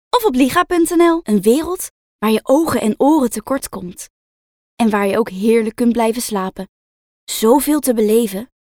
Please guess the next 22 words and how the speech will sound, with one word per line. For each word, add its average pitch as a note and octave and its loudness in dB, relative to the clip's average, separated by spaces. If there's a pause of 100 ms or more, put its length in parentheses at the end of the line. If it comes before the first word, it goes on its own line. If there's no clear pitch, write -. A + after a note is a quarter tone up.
(120)
dat - -2
is A#3 -6
de G3+ -6
Efteling. A#3 -6
Die D#4+ 4
trilling C#4 0 (100)
komt C#4 4
dan A#3+ 0
in G#3+ 2
je F#3 0
oor A3+ -2 (240)
en C4+ 2
via B3+ 2
je G#3 2
trommelvlies C#4 0
in E4+ 2
het D#4 2
slakkenhuis. A#3 -4 (500)
Daarin C4 2
zitten G#3 -6
kleine G#3 0
haartjes F#3+ -6